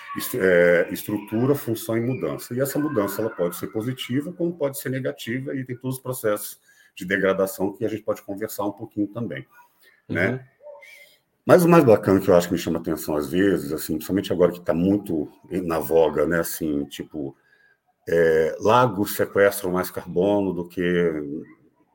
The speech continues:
Speaker 1: entendeu? É, florestas, sei lá o quê. Toda hora aparece uma chamada assim, né? Tipo, fungos sequestram carbono. E eu já fiz algumas postagens um pouco nesse sentido também, assim, que acaba a gente entrando numa linguagem muito quantitativa,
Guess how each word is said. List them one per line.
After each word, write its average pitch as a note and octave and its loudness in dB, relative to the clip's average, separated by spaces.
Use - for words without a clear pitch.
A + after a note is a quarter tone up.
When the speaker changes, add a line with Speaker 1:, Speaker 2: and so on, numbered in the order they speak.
Speaker 1:
entendeu? D#2+ 0
É, D#2+ 0
florestas, F2 -2
sei - -10
lá E2+ 0
o E2 -6
quê. E2 -8
Toda C#3 0
hora B2 2
aparece A#2 -4
uma A2 -4
chamada F#2+ -2
assim, - -8
né? E2+ -4
Tipo, - -20
fungos C3 -2
sequestram - -6
carbono. F2+ -4
E C#4 0
eu B2+ -2
já F3+ -2
fiz E3+ -6
algumas C#3 -2
postagens G2+ 0
um F#2 -4
pouco - -10
nesse F#2+ -2
sentido F2+ -10
também, G#2 -4
assim, G2+ -6
que G#2+ -10
acaba C3 -2
a - 0
gente B2 -4
entrando G#2+ -4
numa G#2 0
linguagem F2+ 0
muito C3 0
quantitativa, C3+ -6